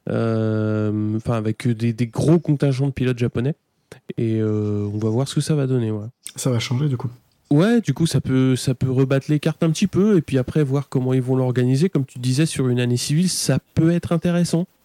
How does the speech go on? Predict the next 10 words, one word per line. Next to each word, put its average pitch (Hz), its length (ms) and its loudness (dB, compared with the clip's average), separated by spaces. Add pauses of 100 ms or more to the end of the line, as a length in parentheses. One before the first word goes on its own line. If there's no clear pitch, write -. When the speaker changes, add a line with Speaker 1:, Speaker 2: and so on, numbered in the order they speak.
(800)
Speaker 1:
Mais 127 60 0
je - 80 -2
pense 156 180 0
que - 80 0
Suzuka 143 420 0
voudra 127 280 0
toujours 160 280 -2
se - 100 -2
positionner, 139 800 0
euh, 113 640 0